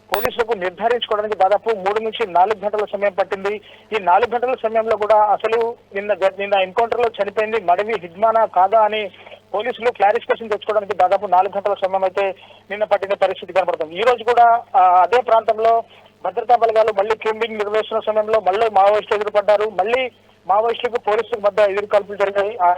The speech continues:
జరిగిన, ఆ, ఎదురు కాల్పుల్లో దాదాపు ఆరుగురు, ఏడుగురు మావోయిస్టులు చనిపోయారని చెప్పేసి కూడా ఆ పోలీసులు చెప్తున్న పరిస్థితి కనబడుతుంది. కానీ చనిపోయిన మావోయిస్టుల్లో అగ్రనేతలు ఉన్నారా లేరా అనేది కూడా ఒక క్లారిటీ రావాల్సిన పరిస్థితి ఉంది. అంటే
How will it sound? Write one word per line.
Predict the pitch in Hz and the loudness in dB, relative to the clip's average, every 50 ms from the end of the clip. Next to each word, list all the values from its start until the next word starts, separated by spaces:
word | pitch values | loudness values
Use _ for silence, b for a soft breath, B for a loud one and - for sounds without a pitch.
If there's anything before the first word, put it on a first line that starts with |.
| 180 | 0
జరిగిన, | 175 175 - _ 170 180 196 214 202 247 247 247 240 233 226 B B B B B _ _ _ - 185 | -6 -12 -16 _ -2 -2 0 0 0 2 4 4 4 4 2 B B B B B _ _ _ -4 -2
ఆ, | 170 | -2
ఎదురు | 170 170 190 233 262 | -2 -2 -4 -4 -2
కాల్పుల్లో | 254 - 233 226 226 - 233 226 226 226 | 2 4 2 2 2 0 -2 0 0 2
దాదాపు | 185 196 196 202 208 208 220 226 220 226 - - - | 2 2 2 2 0 0 0 0 0 0 -2 0 2
ఆరుగురు, | 165 180 208 214 208 220 233 226 233 233 247 226 185 180 208 | 4 4 4 2 0 0 0 0 0 0 -2 -2 -4 -4 -4
ఏడుగురు | 208 220 208 220 220 | -2 -2 -2 -2 2
మావోయిస్టులు | 196 185 190 208 226 247 240 - 254 247 - - 202 | 4 4 4 4 2 0 -2 -4 -8 -8 -4 -4 -6
చనిపోయారని | 202 196 - 226 220 214 208 | -2 2 2 2 2 2 -2
చెప్పేసి | 202 208 214 196 - | -4 -4 -4 -4 -4
కూడా | 190 196 202 202 202 196 b b b b b b - 185 | -6 -8 -6 -6 -6 -6 b b b b b b -2 -2
ఆ | |
పోలీసులు | 180 - 196 208 220 233 220 - - - | -2 -2 -2 -4 -4 -4 -6 -6 -6 -6
చెప్తున్న | 202 - - 202 196 | -6 -2 -2 -2 0
పరిస్థితి | - 202 190 185 - 190 180 175 | 2 0 0 -2 -4 -10 -4 -2
కనబడుతుంది. | 190 180 170 170 - | -2 0 0 -4 -2
కానీ | - 190 214 247 294 311 277 | 0 2 2 2 2 -2 -4
చనిపోయిన | 240 - - 196 196 214 - 254 254 262 254 254 | -6 -2 -2 -2 -2 0 2 2 2 4 4 2
మావోయిస్టుల్లో | 226 196 202 214 220 226 226 214 - - 226 226 226 240 254 | 4 6 6 6 6 4 2 0 -2 -4 -2 2 2 4 4
అగ్రనేతలు | 208 180 175 175 220 233 233 233 226 - 233 226 | 4 2 2 0 -2 0 0 0 0 0 0 -2
ఉన్నారా | 208 165 170 180 202 214 220 220 214 220 226 220 | -2 -4 -6 -4 0 2 4 6 6 6 6 4
లేరా | 185 180 196 208 220 226 | 4 2 2 4 4 4
అనేది | 220 214 208 196 | 4 2 0 -2
కూడా | 185 202 196 214 208 202 b b b b b b b - | 0 2 4 4 4 4 b b b b b b b -8
ఒక | 196 208 | -6 -6
క్లారిటీ | 220 - 202 208 214 202 208 226 | -6 0 2 2 2 2 2 2
రావాల్సిన | 214 208 196 196 202 196 - 202 202 | 2 4 4 4 4 2 2 -2 -2
పరిస్థితి | 196 - 185 190 185 - 196 190 185 | 0 2 0 0 -2 -6 -6 -6 -4
ఉంది. | 165 170 | -2 0
అంటే | 175 185 247 254 269 277 | 0 2 4 2 2 2